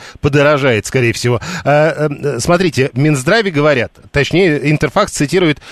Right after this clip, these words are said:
э, главу Минздрава. Блок вопросов касался демографических, в частности, ограничения продажи и перевода в предмет на количественный учет препаратов для прерывания беременности.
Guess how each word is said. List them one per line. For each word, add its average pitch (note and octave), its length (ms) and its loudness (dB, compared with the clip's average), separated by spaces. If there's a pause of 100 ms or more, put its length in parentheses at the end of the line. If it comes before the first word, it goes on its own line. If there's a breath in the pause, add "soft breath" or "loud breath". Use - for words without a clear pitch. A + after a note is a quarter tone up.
(100)
э, C#3+ 240 2
главу D3+ 420 0
Минздрава. B2 540 0 (180 loud breath)
Блок F#3 340 2
вопросов E3 560 0
касался D#3+ 460 0
демографических, D3 1080 0 (220 loud breath)
в - 60 -16
частности, F#3+ 540 0
ограничения D3+ 720 2
продажи C#3+ 560 0 (180 loud breath)
и C#3+ 120 0
перевода D3 400 2
в - 60 -14
предмет D3 380 0
на D#3 60 0
количественный C#3+ 560 0
учет F3 240 0
препаратов D3 480 -2 (240 loud breath)
для D3 140 0
прерывания D3 500 2
беременности. A#2 640 0